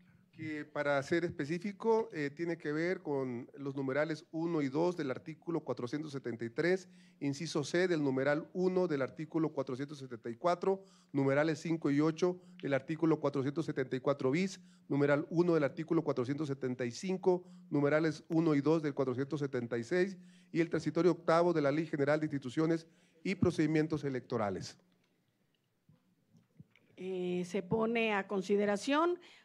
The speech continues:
Speaker 2: Por favor, levante su mano en forma económica, lo haremos. Quienes acepten a discusión la reserva presentada por la senadora Sosa.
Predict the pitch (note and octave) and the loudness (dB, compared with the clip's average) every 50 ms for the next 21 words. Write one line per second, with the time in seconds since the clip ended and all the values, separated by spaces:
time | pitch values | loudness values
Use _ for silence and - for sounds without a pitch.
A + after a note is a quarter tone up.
0 | _ - - G3+ G3+ - G#3+ G3 F#3+ G3 G#3+ A#3 A#3+ B3 - - - G#3+ G#3 G3+ | _ -6 -4 -4 -2 0 0 0 0 2 2 2 2 0 -2 -4 -2 -2 0 2
1 | G3+ G3+ G3 G#3 G#3+ G#3+ G#3 - A3 G#3+ G#3+ G#3 G3 G3 - A3 G3 G3+ G#3+ G#3 | 0 0 0 0 -2 -2 -2 -2 -2 0 0 0 -2 -2 -2 0 2 2 4 2
2 | G#3+ A3 A3 G#3+ A3 A3+ - _ - F#3 F#3+ F#3+ - G3+ G3+ G#3 G#3 G3+ G#3 F#3+ | 2 2 0 0 -2 -4 -6 _ -6 -6 -4 0 0 0 2 2 0 2 2 4
3 | G3 G#3 G#3+ A3 G#3+ - G3+ F#3+ F#3+ G3 G3 A3 A#3+ B3 B3+ C4+ C4+ - - - | 4 4 4 4 2 2 2 2 4 4 4 2 2 2 2 0 -2 -4 -14 -20
4 | - - - - - _ - - G3 G3 F#3+ F#3+ F#3 F3+ - - - - F3+ F3+ | -20 -20 -20 -20 -18 _ 2 4 4 4 4 2 2 0 -4 -10 -6 -2 -2 0
5 | - - A#3+ A3+ - - - A#3 A3+ A3+ A#3+ A3+ - - - - - - - - | 4 4 4 4 4 4 4 4 4 4 0 -2 -6 -14 -20 -20 -20 -12 -2 -2
6 | F3 F#3 A3+ C4+ C4 - C4 A#3+ - - A3 G#3 G3+ G3 F#3+ F#3+ F#3+ F#3+ - F3+ | 2 4 4 2 4 2 2 2 4 6 6 6 6 6 4 4 4 4 4 0
7 | F3 - G3+ F#3 F#3+ G3 F#3+ F#3+ G3 F3 - F3 F3 E3+ - F#3 F#3 F#3+ F3+ F#3 | 2 2 2 4 4 4 2 2 0 0 2 0 0 2 2 2 2 2 0 -2
8 | - E3+ E3+ E3+ E3+ E3+ E3+ - _ _ - - F3 F3 F3 F3 F3 F3+ F3+ F3+ | -4 -2 0 0 0 0 -2 -4 _ _ -6 -2 0 2 2 4 4 4 2 2
9 | F3 - D3 B2+ - - - | 0 0 -2 -4 -4 -8 -10